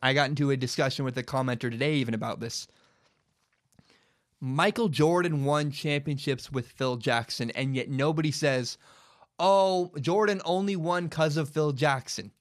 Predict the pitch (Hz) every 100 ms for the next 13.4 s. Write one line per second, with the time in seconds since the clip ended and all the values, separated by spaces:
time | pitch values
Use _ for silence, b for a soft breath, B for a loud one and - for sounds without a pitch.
0 | b b b b - 135 139 139 180 170
1 | 147 - 170 180 151 147 156 151 135 -
2 | 151 139 127 123 110 - 214 208 - -
3 | _ _ _ _ _ _ _ _ _ 175
4 | 175 208 202 196 175 226 147 139 - 151
5 | - _ 147 160 180 160 240 262 196 -
6 | 185 165 b b b b _ 196 208 151
7 | 170 160 - 175 160 170 175 165 170 151
8 | 147 127 123 123 135 180 160 - 135 135
9 | 123 123 123 - 123 110 107 - 131 156
10 | 160 160 135 131 127 151 151 135 131 120
11 | 123 120 120 - 113 - 170 156 120 117
12 | b b b b b _ 127 180 254 294
13 | 285 240 180